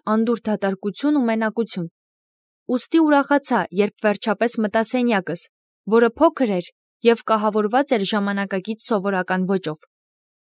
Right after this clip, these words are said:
Երբ Միսիս Ֆեյրֆաքսը բարի գիշեր մաղթեց ու հեռացավ, ես դուռը կողպեցի, շուրջս նայեցի։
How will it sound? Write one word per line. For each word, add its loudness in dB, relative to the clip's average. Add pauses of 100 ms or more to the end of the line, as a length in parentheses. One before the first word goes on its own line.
(640)
Երբ 2
Միսիս 0
Ֆեյրֆաքսը 0
բարի 0
գիշեր 0
մաղթեց -2
ու -6
հեռացավ, -2 (1040)
ես 2
դուռը 2
կողպեցի, 0 (440)
շուրջս 2
նայեցի։ -6